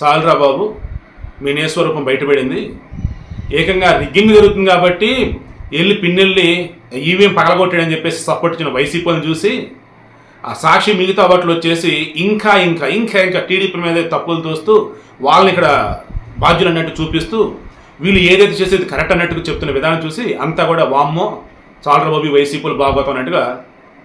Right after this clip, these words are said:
ఈరోజు ఒకరికొకరు చెవులు కొరుక్కోవటం కాదు, ఒకరికొకరు వాళ్ళలో వాళ్ళే వాళ్ళ యొక్క మనస్సాక్షితో మాట్లాడుకొని వీళ్ళ కనుక ఓటేసి ఉంటే ఛా అనుకుంటూ ఉన్నారు, ఓటు వేయకపోతే అమ్మయ్య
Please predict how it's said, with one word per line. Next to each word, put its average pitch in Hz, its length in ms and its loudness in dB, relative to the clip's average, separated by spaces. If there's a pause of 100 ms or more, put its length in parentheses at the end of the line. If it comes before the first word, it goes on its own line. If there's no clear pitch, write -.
(140)
ఈరోజు 147 280 -2 (400)
ఒకరికొకరు 156 480 -2 (180)
చెవులు 170 220 0
కొరుక్కోవటం 147 400 -2
కాదు, 123 140 -4 (440)
ఒకరికొకరు 175 520 2
వాళ్ళలో 170 260 4 (100)
వాళ్ళే 156 240 2 (160)
వాళ్ళ 135 140 -2
యొక్క 127 180 -4
మనస్సాక్షితో 165 480 -2
మాట్లాడుకొని 156 480 -2 (520)
వీళ్ళ 170 200 4
కనుక 180 200 0 (160)
ఓటేసి 175 300 0
ఉంటే 160 120 -2 (120)
ఛా 175 120 2
అనుకుంటూ 165 380 0
ఉన్నారు, 147 260 -2
ఓటు 185 140 2
వేయకపోతే 160 280 0
అమ్మయ్య 143 220 -4